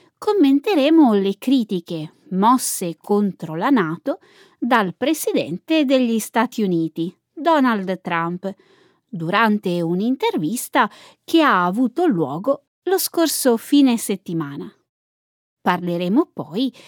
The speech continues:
della decisione di sospendere le ricerche del volo trecentosettanta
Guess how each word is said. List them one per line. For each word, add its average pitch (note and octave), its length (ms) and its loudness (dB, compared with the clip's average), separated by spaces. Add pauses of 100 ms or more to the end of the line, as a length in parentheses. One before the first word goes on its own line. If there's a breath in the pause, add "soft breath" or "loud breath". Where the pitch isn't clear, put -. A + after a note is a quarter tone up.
(140 loud breath)
della B3+ 420 0
decisione A#3 1040 2
di D#3+ 160 -6
sospendere F#3 1200 -2
le E3 160 -2
ricerche F3 800 -2 (340 soft breath)
del F#3+ 300 -2
volo G#3+ 480 4
trecentosettanta F3+ 1600 -4